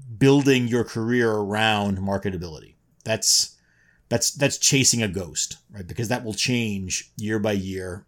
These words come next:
uh, because there are so few jobs that year by year it will change vastly.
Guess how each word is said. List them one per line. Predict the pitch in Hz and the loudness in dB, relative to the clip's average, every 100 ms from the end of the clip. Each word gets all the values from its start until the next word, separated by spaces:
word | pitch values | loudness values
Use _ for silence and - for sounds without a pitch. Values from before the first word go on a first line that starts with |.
| - | -14
uh, | 101 95 92 | -10 -8 -10
because | 85 95 - 101 95 | -10 -8 -6 -6 -6
there | 98 110 | -4 0
are | 127 | 2
so | 131 117 | 2 0
few | 104 101 | 0 -4
jobs | 95 90 87 85 - - - - - - | -4 -8 -10 -12 -14 -16 -20 -20 -16 -6
that | 110 104 - | -6 -6 -8
year | 113 | -4
by | 107 107 | -2 -2
year | 98 101 | -2 -4
it | 101 | -2
will | 110 | -2
change | 113 110 101 95 | -2 -4 -4 -4
vastly. | 87 120 117 - 71 | -4 -2 -2 -4 -10